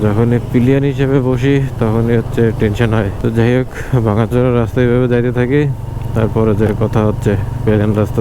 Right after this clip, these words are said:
যদি পাই বা সিলেটে ঢুকে। তো চলে আসছি সিলেট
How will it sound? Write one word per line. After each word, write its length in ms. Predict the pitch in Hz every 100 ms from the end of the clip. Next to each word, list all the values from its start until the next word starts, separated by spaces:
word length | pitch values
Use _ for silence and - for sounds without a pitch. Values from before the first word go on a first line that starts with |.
| 107
যদি 140 | 104 98 107
পাই 160 | 110 107
বা 80 | 101
সিলেটে 320 | - 110 110 110
ঢুকে। 240 | 123 110 101 - -
তো 60 | - -
চলে 200 | 123 135 143
আসছি 260 | - 156 135 147 - -
সিলেট 320 | 127 127